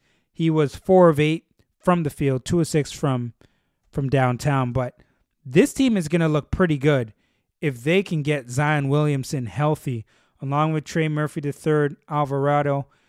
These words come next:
uh, Marshall, Larry Nance. I mean, they have a solid team. Herbert Jones,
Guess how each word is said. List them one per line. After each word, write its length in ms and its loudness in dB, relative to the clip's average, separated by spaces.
uh, 100 -6
Marshall, 560 0
Larry 300 0
Nance. 600 -6
I 80 -6
mean, 220 -4
they 100 -2
have 240 -2
a 80 0
solid 500 -2
team. 280 -4
Herbert 420 -4
Jones, 480 0